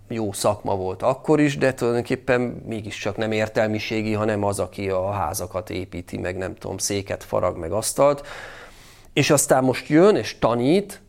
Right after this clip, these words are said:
és mond ilyen nagyon-nagyon újszerű dolgokat. Na most ehhez kellett az, hogy Jézus tudja ezt valahogy,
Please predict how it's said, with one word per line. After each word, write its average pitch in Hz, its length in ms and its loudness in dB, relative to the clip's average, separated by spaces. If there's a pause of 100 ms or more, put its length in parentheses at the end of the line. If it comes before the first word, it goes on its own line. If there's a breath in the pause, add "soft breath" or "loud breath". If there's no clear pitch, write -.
és 120 200 -4
mond 170 280 6
ilyen 123 240 6
nagyon-nagyon 135 640 6
újszerű 127 500 4
dolgokat. 120 680 4 (140)
Na 143 120 6
most 131 180 2
ehhez 165 340 4
kellett 175 500 4
az, 135 260 4
hogy 143 140 0
Jézus 139 360 0
tudja 123 300 2
ezt 120 180 0
valahogy, 117 480 4